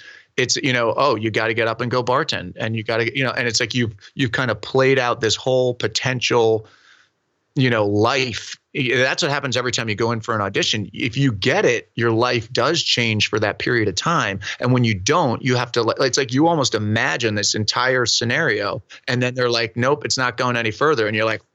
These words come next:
wham, <laughs> back to reality. And you, and, you know, so now you gotta go, "Okay, reevaluate."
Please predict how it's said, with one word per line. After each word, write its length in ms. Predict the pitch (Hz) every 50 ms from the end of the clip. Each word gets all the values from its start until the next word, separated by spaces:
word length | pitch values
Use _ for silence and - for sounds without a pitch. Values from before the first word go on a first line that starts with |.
| _ _ -
wham, 480 | 113 143 160 151 135 113 95 76 73 - _ _
<laughs> 180 | _ _ _ -
back 240 | - - - - -
to 140 | - - 165
reality. 560 | 156 143 147 139 131 135 135 123 113 104 92 - - - - -
And 80 | 139 143
you, 200 | 143 139 131 127 -
and, 200 | 135 135 143 -
you 140 | - 143 143
know, 140 | 139 127 120
so 140 | 110 - 131
now 220 | 123 120 123 127
you 160 | 135 139 131
gotta 180 | 110 127 123 113
go, 200 | 110 113 107 - -
"Okay, 420 | 120 110 107 - 160 175 120 104
reevaluate." 760 | 92 95 98 98 104 107 110 135 147 147 127 110 101 90 -